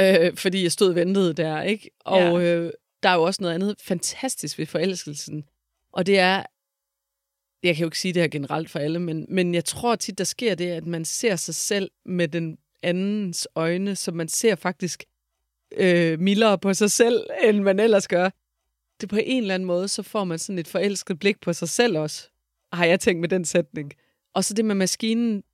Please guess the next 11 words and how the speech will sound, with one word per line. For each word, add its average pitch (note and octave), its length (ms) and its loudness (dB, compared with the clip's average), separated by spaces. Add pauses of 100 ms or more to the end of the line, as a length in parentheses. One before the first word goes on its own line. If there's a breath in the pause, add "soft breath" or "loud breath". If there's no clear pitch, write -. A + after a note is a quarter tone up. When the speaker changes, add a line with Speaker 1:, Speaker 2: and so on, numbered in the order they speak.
(140)
Speaker 1:
det A3 180 2
tror A3+ 240 -2
jeg E3+ 180 -2 (500)
handler G3 400 -2
om, F3 400 -4 (1080)
altså F3+ 160 -2
det F#3 160 0
handler A3 280 2
jo F3+ 200 2
om F#3+ 300 -4 (340)
at E3 340 -2